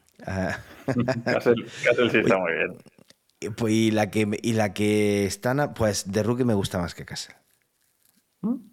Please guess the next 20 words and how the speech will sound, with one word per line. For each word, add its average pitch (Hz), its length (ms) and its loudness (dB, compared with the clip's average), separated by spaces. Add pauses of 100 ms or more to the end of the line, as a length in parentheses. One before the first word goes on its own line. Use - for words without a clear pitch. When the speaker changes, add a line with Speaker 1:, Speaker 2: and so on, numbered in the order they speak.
(400)
Speaker 1:
Quizás 107 340 -2
es 143 60 2
más 123 160 0
moderna, 87 500 -4
eso 80 140 -12
también 82 220 -6
influye. - 420 -14 (440)
Speaker 2:
Ah, - 140 -4
eso 107 100 -4
puede - 0 -
Speaker 1:
Castle, 117 300 2
Speaker 2:
ser. 123 120 -4 (1120)
Speaker 1:
es 139 140 -4
que - 200 -4
se, 151 340 0 (260)
Castle 143 380 -2 (840)
es 110 180 -4
un 147 80 -2
poco 127 200 0
casposilla 73 580 -8